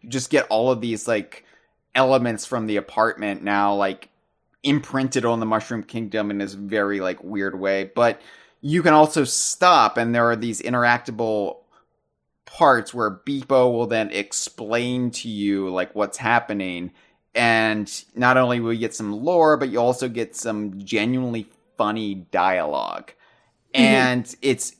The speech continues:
Speaker 1: almost mischievous what they're able to get away with in a Mario game,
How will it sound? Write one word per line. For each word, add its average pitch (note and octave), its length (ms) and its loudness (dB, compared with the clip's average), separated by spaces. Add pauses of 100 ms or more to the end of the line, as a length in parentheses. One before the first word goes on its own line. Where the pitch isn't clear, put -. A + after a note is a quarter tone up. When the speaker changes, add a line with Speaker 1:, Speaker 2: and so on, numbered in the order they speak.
(160)
Speaker 1:
almost E3 500 2
mischievous B2+ 840 -2
what A2+ 160 -2
they're G#2+ 120 0
able G2+ 280 -2
to G#2 60 -4
get F#2+ 180 -4
away G2 260 0
with F#2+ 320 -4
in A2+ 140 -6
a A2 80 -2
Mario G#2 480 0
game, E2+ 580 -8